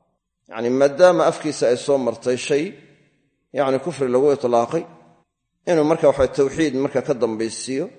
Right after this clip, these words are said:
si uu marka tawxiidku ugu sugnaado, ayaa laga tilmaamaya. Laakiin hadduu tacdiim uu laata weynaynayo uga jeedo, marka waa ku gaaloobay. Marka tawaaqiidka waa inaan lagu dhaaran,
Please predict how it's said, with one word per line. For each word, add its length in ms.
si 140
uu 60
marka 240
tawxiidku 480
ugu 200
sugnaado, 520
ayaa 240
laga 200
tilmaamaya. 600
Laakiin 240
hadduu 180
tacdiim 540
uu 100
laata 340
weynaynayo 540
uga 120
jeedo, 320
marka 220
waa 160
ku 80
gaaloobay. 560
Marka 240
tawaaqiidka 580
waa 80
inaan 140
lagu 160
dhaaran, 360